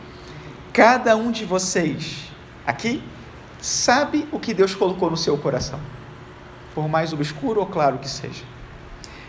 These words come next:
Cada um de vocês tem na sua consciência, e ainda que não tenha dito nada ao padre, ao formador, ao superior,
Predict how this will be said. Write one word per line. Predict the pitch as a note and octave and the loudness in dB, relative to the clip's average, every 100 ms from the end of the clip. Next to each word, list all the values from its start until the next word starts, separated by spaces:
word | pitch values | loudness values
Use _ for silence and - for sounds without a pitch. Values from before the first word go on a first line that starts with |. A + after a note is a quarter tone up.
| - | 2
Cada | A#3+ B3 B3+ | 6 6 4
um | |
de | A#3 | 2
vocês | A3 A3 G#3+ A3 | 4 6 6 6
tem | A3+ A3+ | 6 6
na | G3+ | 4
sua | F#3+ B3+ B3 | 2 4 4
consciência, | - - F3+ E3+ F3 - | 2 2 2 2 0 0
e | D3 | 2
ainda | F#3+ A#3+ | 4 2
que | B3 | 0
não | A3 | 0
tenha | A3 G3+ | 2 0
dito | G3+ - | 0 4
nada | F#3 F#3+ | 6 6
ao | F3 | 6
padre, | D#3 D3 D3 C#3+ | 8 8 6 2
ao | C#3+ | 0
formador, | - D3 C3+ C#3+ D3 | 2 2 4 6 6
ao | D3 | 4
superior, | - C#3+ C#3 A#2+ E3+ | -2 -2 0 0 -2